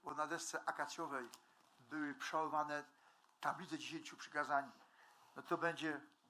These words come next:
bardzo blisko mnie, ja sobie to w eremie powieszę albo u siebie w pokoju nad łóżkiem, bo tu jestem częściej.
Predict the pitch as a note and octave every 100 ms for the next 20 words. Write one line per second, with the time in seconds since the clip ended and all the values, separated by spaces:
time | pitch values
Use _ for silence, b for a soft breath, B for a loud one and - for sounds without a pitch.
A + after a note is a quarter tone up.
0 | _ - E3 D#3 D3 C#3 - D#3 C3+ D3
1 | C#3 C3 C3+ - C#3+ D3 C#3 C3 B2 C#3
2 | C3+ C#3+ C3 B B B B - C3 C3
3 | E3 E3 D3 - - - D3 C3 B2 C3
4 | - C#3 B2+ - C3+ A#2+ B2+ C#3+ C3 -
5 | C3+